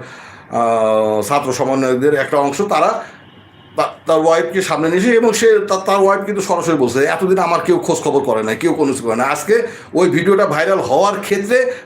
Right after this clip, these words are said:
তাকে নিয়ে এসে এখন তাকে দিয়ে সাংবাদিক সম্মেলন করানো হচ্ছে এবং তার পিছনে যে ব্যানারটা, সেই ব্যানারটাতে ইশরাক সাহেবের নামটা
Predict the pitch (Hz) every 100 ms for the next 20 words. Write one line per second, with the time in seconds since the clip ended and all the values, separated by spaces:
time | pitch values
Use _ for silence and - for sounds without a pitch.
0 | - 170 170 196 190 180 180 185 170 233
1 | 190 160 156 160 208 - - 160 160 151
2 | 143 147 143 139 151 131 113 110 156 165
3 | 170 170 185 214 214 170 139 143 - 151
4 | 185 - - - 190 185 185 185 202 190
5 | 175 175 180 185 190 175 165 196 240